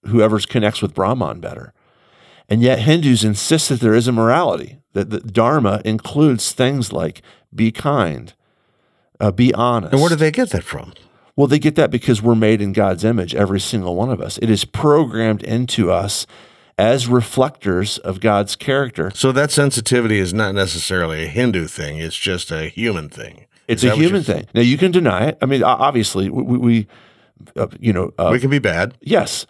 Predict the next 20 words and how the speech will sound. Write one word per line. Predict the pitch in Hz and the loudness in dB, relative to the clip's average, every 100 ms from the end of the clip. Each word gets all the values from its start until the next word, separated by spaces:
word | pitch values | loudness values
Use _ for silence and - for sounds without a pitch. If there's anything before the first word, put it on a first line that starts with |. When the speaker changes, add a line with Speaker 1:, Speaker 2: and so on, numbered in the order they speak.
| - | -8
Speaker 1:
And, | - 104 | -2 2
and, | 147 | 2
and | 185 | 0
C | 165 226 | 2 2
S | 175 - | 2 4
Lewis | 107 104 | 2 2
talks | - 95 - | 0 0 2
about | 95 - | 2 2
this | 92 - | 0 0
in | 101 | 0
Mere | 101 104 | 0 0
Christianity. | - 113 - 123 156 92 - - - _ | -2 -4 -4 -4 -2 -4 -8 -14 -20 _
W-, | - - - - - _ | -12 -10 -10 -14 -20 _
fairness | - - 156 175 98 113 - | -4 0 2 2 2 0 -2
is | 107 | -4
something | - 147 - 123 | -2 -2 -2 -2
that's | 101 101 | -2 -4
built | 87 117 139 139 | 0 2 2 0
into | 123 - 131 107 82 | -2 -2 0 0 0
us | 98 - | -2 -8